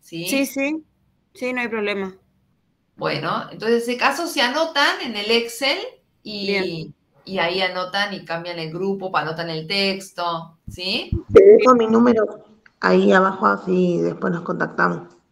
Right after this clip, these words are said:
Speaker 1: Está acá
Speaker 2: Dale.
Speaker 1: el número, ¿ven que acá tienen los números de teléfono?
Speaker 2: Ah, está ahí.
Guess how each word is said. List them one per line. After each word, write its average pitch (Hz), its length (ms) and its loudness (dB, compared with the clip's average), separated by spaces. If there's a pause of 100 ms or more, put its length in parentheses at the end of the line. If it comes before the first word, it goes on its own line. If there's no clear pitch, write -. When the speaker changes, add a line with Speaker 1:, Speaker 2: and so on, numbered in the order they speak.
(140)
Speaker 1:
Está 214 280 0
acá 427 100 4
Speaker 2:
Dale. 233 120 2
Speaker 1:
el 202 100 -4
número, 160 420 -2
¿ven 285 180 2
que 320 80 -6
acá 302 180 -4
tienen 277 240 -8
los 240 140 -4
números 233 300 -6
de - 100 -8
teléfono? 277 880 -6 (720)
Speaker 2:
Ah, 269 380 6
está 254 200 -8
ahí. 202 200 -8